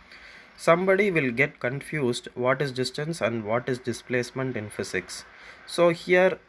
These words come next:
I am going to explain you very simply. So distance is nothing but the total path length covered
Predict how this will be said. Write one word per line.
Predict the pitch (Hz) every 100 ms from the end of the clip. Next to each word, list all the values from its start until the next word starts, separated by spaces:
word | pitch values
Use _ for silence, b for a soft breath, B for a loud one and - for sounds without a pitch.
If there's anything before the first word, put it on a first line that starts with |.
| _
I | 139
am | 139
going | 135 151 151
to | 165
explain | 127 - - 147 135
you | 131 135 -
very | 117 120
simply. | - 110 110 101 90 - B B B B B
So | 160
distance | 156 165 - 202 196
is | 175 -
nothing | 127 123 165 165
but | 131 123
the | 120 120
total | - 143 160 - 165 170
path | 170 - 127 143 -
length | 120 113 139 131 - - - - - -
covered | 135 139 156 151 135